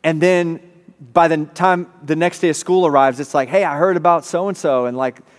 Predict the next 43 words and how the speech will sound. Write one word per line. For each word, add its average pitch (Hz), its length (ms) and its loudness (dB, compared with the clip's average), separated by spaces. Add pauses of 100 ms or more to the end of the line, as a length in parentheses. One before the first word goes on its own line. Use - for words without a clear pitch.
(100)
they 156 100 2
said 160 260 -2
this 160 200 -6
last 143 240 -2
night 147 80 -4
in 127 80 -10
group," 139 240 -2
and 135 80 -4
all 147 80 2
of 143 80 -4
a - 20 -10
sudden 147 240 -4
it's 139 80 -10
just - 220 -12
kinda 135 160 -6
spread - 360 -2
throughout 123 260 -4
the 113 60 -18
school. 127 400 -6 (600)
Is 151 200 -2
that 190 300 2
your 196 140 -4
group? 165 460 -6 (1700)
Or 185 160 6
is 151 140 0
your 220 120 4
group 214 220 -6
a 175 60 0
safe - 460 -2
place - 560 -2 (240)
where, 160 140 2
hey, 151 140 -4
no 160 120 -2
matter 165 220 2
what's 151 320 -2
shared 185 340 0
in 143 100 -4
this 135 180 -4
group, 131 300 -4
we're 135 100 -4
gonna 156 180 -4
protect - 680 -10
you, 110 300 -8